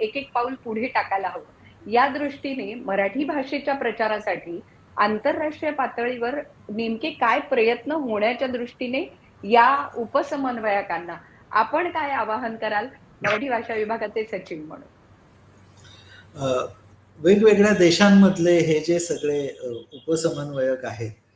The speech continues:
Speaker 2: मला असं वाटतं की ते आपल्या महाराष्ट्र राज्याचे आणि मराठी भाषेचे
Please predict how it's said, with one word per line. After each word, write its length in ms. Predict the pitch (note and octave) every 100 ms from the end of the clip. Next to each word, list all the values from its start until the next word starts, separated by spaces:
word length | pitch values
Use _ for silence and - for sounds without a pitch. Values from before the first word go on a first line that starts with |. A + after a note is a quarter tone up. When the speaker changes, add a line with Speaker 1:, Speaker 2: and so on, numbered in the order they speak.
| _ _ _ _
Speaker 2:
मला 220 | D#3 E3 F#3+
असं 300 | F#3+ G3+ F3
वाटतं 400 | D#3 - - D#3+
की 220 | - E3
ते 440 | - D#3 E3 F#3+ -
आपल्या 280 | - D3 D3+
महाराष्ट्र 480 | C#3 B2+ C3+ C3+ -
राज्याचे 640 | D3 B2+ - C3+ C3+ E3 G#3
आणि 260 | G3+ G3+
मराठी 460 | F#3 D3+ D3 - F#3+
भाषेचे 680 | C#3+ A2 C#3 C#3+ A#2+ F#2+